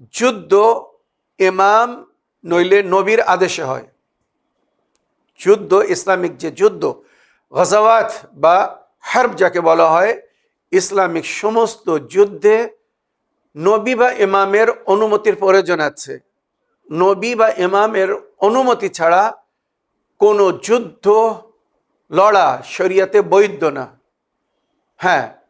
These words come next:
যদি কারোর উপরে আক্রমণ হয় তো সে ডিফেন্স ওয়ার করতে পারে, মানে প্রতিবাদ রূপে, প্রতিরক্ষা রূপে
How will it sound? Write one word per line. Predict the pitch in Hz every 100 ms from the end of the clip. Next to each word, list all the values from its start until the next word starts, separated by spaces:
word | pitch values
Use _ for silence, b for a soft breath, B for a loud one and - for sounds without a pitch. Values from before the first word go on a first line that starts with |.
| _
যদি | - 190 233 254
কারোর | 240 - 202 208 202
উপরে | - 190 214 233 - _
আক্রমণ | 196 - 254 262 247 220
হয় | 175 180 226 - _ _ _ _ _ _ _
তো | 175
সে | - 208 233 - - 160 127 -
ডিফেন্স | 294 220 285 302 - - - - _ 170
ওয়ার | 226 233
করতে | 214 - 180
পারে, | 160 139 120 - _ _ _ _ _ _ _
মানে | 156 170 214 - _ _ _ _ _ _ _ _ _ _ _ _ _ -
প্রতিবাদ | 240 262 262 262 262 202
রূপে, | 196 165 143 120 _ _ _
প্রতিরক্ষা | - 220 269 285 - 277
রূপে | 240 180